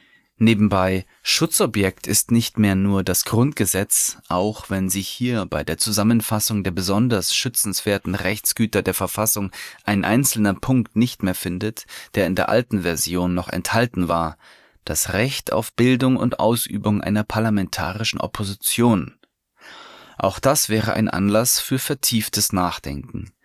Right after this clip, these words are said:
Aber ebenso schlimm ist, dass jetzt auch die Sicherheit der Europäischen Union, der Nordatlantischen Vertragsunion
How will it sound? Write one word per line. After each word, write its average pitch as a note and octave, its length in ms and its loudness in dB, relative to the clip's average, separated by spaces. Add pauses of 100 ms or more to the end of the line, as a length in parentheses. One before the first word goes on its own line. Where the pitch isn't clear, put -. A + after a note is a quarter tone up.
(460)
Aber G#2 260 2
ebenso C#3+ 340 2
schlimm C3 340 2
ist, - 220 -2
dass A2 160 0
jetzt - 320 0
auch G#2 180 2
die - 300 -4
Sicherheit G2 720 0
der - 120 -2
Europäischen F#2+ 600 -4
Union, A2 580 2 (320)
der F2 100 0
Nordatlantischen A2+ 840 0
Vertragsunion G#2+ 1120 2